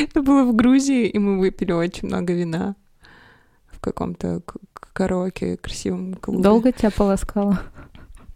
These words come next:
Speaker 1: Нет. Ну, весь день было так не очень хорошо. Я пила только черный чай, и еще мне ничего не хотелось.
Speaker 2: Счастливый человек.
Speaker 1: Ну,
Speaker 2: Похмелье в
Speaker 1: ну, было
Speaker 2: двадцать шесть.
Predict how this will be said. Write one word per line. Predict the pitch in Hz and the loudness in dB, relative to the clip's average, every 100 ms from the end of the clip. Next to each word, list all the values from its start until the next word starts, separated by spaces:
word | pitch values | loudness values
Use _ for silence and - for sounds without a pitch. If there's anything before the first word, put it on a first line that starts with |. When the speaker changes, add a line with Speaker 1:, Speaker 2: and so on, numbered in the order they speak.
| - - _ - | -20 -20 _ -12
Speaker 1:
Нет. | - - 175 196 214 226 - - - | -8 -4 -2 0 0 -4 -10 -20 -4
Ну, | 220 254 247 | 0 2 2
весь | 190 202 202 196 220 226 | 0 -6 -6 -2 0 2
день | 190 214 202 | 4 4 2
было | 185 190 | 0 -4
так | - 190 - - | -6 -8 -8 -8
не | 185 | -4
очень | 202 - | -2 -2
хорошо. | 180 180 - 180 | -4 -4 -4 -4
Я | 185 | -4
пила | - 180 | -2 -2
только | 185 - | -2 -6
черный | - 196 175 190 | 0 0 0 -2
чай, | - 180 190 | 0 0 0
и | 185 | -4
еще | - - | -6 -8
мне | 185 170 | -6 -6
ничего | 175 185 | -8 -8
не | 180 | -6
хотелось. | - 185 190 - | -6 -6 -6 -6
Speaker 2:
Счастливый | - - 302 302 | -8 0 2 2
человек. | - - 190 196 190 | 0 0 2 2 2
Speaker 1:
Ну, | 214 | 0
Speaker 2:
Похмелье | 208 233 311 226 | 2 4 4 2
в | |
Speaker 1:
ну, | 190 | 4
было | 202 | 2
Speaker 2:
двадцать | 254 269 254 | 4 2 2
шесть. | 214 196 180 - - | 2 2 0 -2 -14